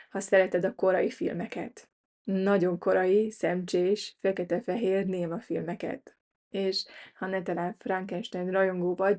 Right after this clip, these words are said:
tényleg érdemes megnézni, már csak a készítője miatt is. Hogy miről beszélek? Thomas Edison ezerkilencszáztízben forgatott egy egytekercses, tizenhárom perces filmet Mary Shelley könyvéből, a Frankensteinből,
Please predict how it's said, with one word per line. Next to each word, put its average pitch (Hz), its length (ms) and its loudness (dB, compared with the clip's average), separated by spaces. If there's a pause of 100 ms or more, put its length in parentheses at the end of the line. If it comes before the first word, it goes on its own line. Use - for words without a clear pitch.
(100)
tényleg 170 300 -2
érdemes 180 420 -4
megnézni, 190 600 -4 (240)
már 214 160 0
csak 196 180 -6
a 185 80 -6
készítője 180 640 -4
miatt 175 320 -4
is. - 360 -6 (600)
Hogy 196 140 0
miről 220 240 10
beszélek? 180 580 2 (360)
Thomas 226 340 2
Edison 196 720 -2
ezerkilencszáztízben 185 1400 -2
forgatott 180 640 0
egy 175 260 0
egytekercses, 185 1000 -4
tizenhárom 190 680 -2
perces 180 580 -6
filmet 190 640 0
Mary 175 200 -2
Shelley 180 260 -2
könyvéből, 185 800 2 (400)
a - 80 -12
Frankensteinből, 185 960 0